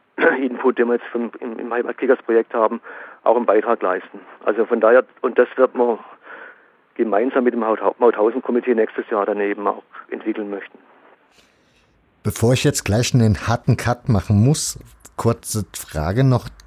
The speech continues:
Speaker 2: zu den, ihr habt, wie gesagt, ein paar Personen ja ausgegraben oder nachgeforscht. Ist anzunehmen, oder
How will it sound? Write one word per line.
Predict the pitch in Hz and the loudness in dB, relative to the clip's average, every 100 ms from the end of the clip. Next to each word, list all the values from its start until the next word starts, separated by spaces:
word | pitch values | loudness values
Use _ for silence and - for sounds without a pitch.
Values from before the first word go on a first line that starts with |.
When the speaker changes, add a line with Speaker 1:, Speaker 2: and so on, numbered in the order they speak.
| _ | _
Speaker 2:
zu | - 123 | -6 -4
den, | 113 - 117 117 - | -2 0 2 2 0
ihr | 117 | 0
habt, | 127 - | 0 0
wie | 123 | 0
gesagt, | 120 120 120 | 2 2 0
ein | |
paar | 104 117 | 0 0
Personen | 120 101 104 120 120 | 0 0 2 4 4
ja | 107 71 | 2 0
ausgegraben | 123 - 147 - 120 135 139 127 - | -2 -2 -6 -2 -2 0 0 0 -2
oder | 98 98 | 0 2
nachgeforscht. | 104 123 - - 151 143 - - - - - - - _ _ - | 2 0 -4 -4 0 0 -2 -10 -20 -20 -20 -20 -20 _ _ -4
Ist | 110 - - - - | -2 -2 -4 -10 -10
anzunehmen, | - 98 - 135 117 101 | -2 0 2 4 4 2
oder | 104 95 | 2 0